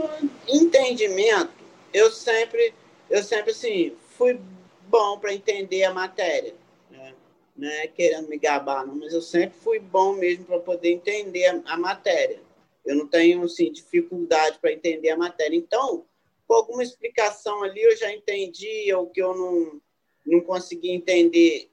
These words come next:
Eu perguntava mesmo, porque eu sou de perguntar, eu sou uma pessoa participativa, então isso aí eu não deixava, não deixava pra trás, não. Isso aí, tem gente que às vezes se sente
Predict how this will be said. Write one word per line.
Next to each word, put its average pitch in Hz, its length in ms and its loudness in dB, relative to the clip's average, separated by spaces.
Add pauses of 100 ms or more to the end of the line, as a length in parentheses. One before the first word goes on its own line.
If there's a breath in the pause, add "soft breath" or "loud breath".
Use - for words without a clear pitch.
Eu 170 140 6
perguntava 170 760 0
mesmo, 165 400 -4
porque - 140 -8
eu 143 80 -2
sou 233 400 2
de 240 80 -10
perguntar, 165 580 -2
eu 160 100 -2
sou - 240 -12
uma 233 80 -10
pessoa 170 400 -2
participativa, 170 880 -8 (520)
então 208 1400 -2 (300)
isso 233 360 -4
aí 196 120 0
eu 196 80 -2
não 202 160 -10
deixava, 208 840 0
não 180 180 -6
deixava 190 460 -4
pra 190 180 -4
trás, 196 320 -2
não. 185 200 0
Isso 170 160 -2
aí, 170 300 4 (400)
tem 247 220 2
gente 214 260 -8
que 226 400 -8 (460)
às 180 180 -4
vezes 190 240 -6
se 233 120 -14
sente 208 880 -6